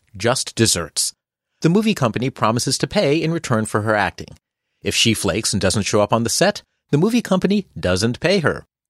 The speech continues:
If the movie company flakes and forgets to buy film for the camera, she still gets paid. We can apply this same principle to exposure. Because capitalism. Because fairness. Because ethics. Because J-Law.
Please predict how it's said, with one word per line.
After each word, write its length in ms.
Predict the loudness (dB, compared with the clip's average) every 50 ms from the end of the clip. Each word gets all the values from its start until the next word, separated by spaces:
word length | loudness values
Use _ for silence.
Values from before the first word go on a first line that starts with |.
| _ _ _ _
If 140 | -4 -2 0
the 60 | 0
movie 260 | 0 0 2 0 0
company 360 | 0 0 -2 -2 -2 -4 -6 -6
flakes 400 | -6 -4 -4 -4 -2 -2 -4 -4
and 160 | -4 -4 -4
forgets 320 | -4 -2 0 0 0 0 -2
to 80 | 0
buy 180 | 0 0 0 -2
film 300 | -2 0 0 0 0 0
for 120 | -2 -2
the 100 | -2 0
camera, 400 | 0 0 -2 0 0 0 -2 -2 -6 _ _ _ _
she 320 | -10 -8 -4 -2 0 0
still 280 | 2 0 2 2 0 2
gets 220 | 2 0 0 0
paid. 380 | 0 0 2 2 2 0 -2 -6 -14 _ _ _ _ _ _ _ _ _ _
We 100 | -2 0
can 120 | 0 0
apply 400 | -2 -2 -2 0 0 2 2 2
this 200 | 0 0 0 0
same 360 | 0 0 0 0 0 -2 -2
principle 480 | -2 -2 -2 -2 -2 -2 -2 -2 -2 -2
to 340 | -2 -4 -4 -4 -2 -4 -6 -8 _ _ _ -4
exposure. 760 | -4 -2 -2 -2 -2 0 0 0 0 -2 -4 -6 -8 -14 _ _ _ _ _ _ _ _
Because 540 | -4 -4 -2 0 0 2 2 2 0 -2 -6 _ _ _ _
capitalism. 720 | -6 -4 -4 -2 -2 -4 -4 -4 -6 -6 -8 -10 -12 -14 _ _ _ _
Because 300 | -2 -2 0 0 0 0
fairness. 520 | 0 0 0 0 0 -2 -2 -2 -2 -4 -6 -8 -12 _
Because 360 | -4 -2 -2 0 -2 -2 -2
ethics. 500 | -2 -4 -2 -2 -2 -2 0 0 -2 -2 -4 _ _ _ _
Because 640 | -8 -8 -8 -6 -2 0 0 2 2 2 0 -2 -6 -12 _ _ -20 -16
J-Law. 640 | -10 -4 -2 0 0 0 0 0 -2 -2 -4 -8 -14